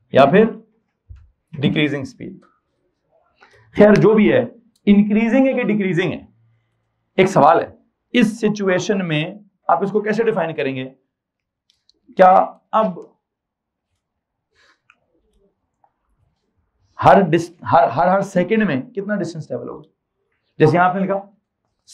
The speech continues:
"Same amount of distance is travelled in every second।" यहां क्या लिखेंगे आप? हैं? क्या लिखेंगे? "Different amount of," देखें ना, जब आप accelerate कर रहे हैं, जब आपकी speed बढ़ रही है, मैं कहता हूं जी, initial speed है zero meter per second,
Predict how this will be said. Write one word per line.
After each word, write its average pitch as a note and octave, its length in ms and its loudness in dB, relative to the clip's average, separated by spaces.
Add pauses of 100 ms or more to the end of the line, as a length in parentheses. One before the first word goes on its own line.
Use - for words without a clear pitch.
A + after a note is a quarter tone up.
(120)
"Same A3+ 280 2
amount G3 580 -6
of D3+ 200 -10
distance G3 580 -6
is E3 180 -10
travelled F#3 360 -2
in C4+ 120 -8 (640)
every A3+ 280 2
second।" D#3 280 -4
यहां F3+ 180 -4
क्या G3 80 -6
लिखेंगे C3+ 260 -8
आप? B2 220 -18 (840)
हैं? E3 320 -10 (300)
क्या D3 80 0
लिखेंगे? G3+ 500 0
"Different C4 380 -4 (200)
amount G3 360 -6
of," E3+ 180 -6
देखें F3+ 200 -6
ना, A3 80 -8
जब G3 100 -2
आप F#3+ 240 -6
accelerate G#3 460 -6
कर D#3+ 100 -6
रहे C3+ 120 -4
हैं, A#2+ 260 -16 (760)
जब F3+ 80 4
आपकी F#3+ 220 0
speed A3 320 -8
बढ़ F#3 120 0
रही F3 280 -4
है, - 280 -12 (640)
मैं F3 160 -6
कहता F#3 180 -2
हूं F#3+ 80 -6
जी, F#3+ 360 -12
initial E3+ 360 -10
speed F#3+ 300 -8
है F3+ 80 -4
zero E3 300 -6
meter C3+ 280 -10
per - 180 -12
second, - 360 -20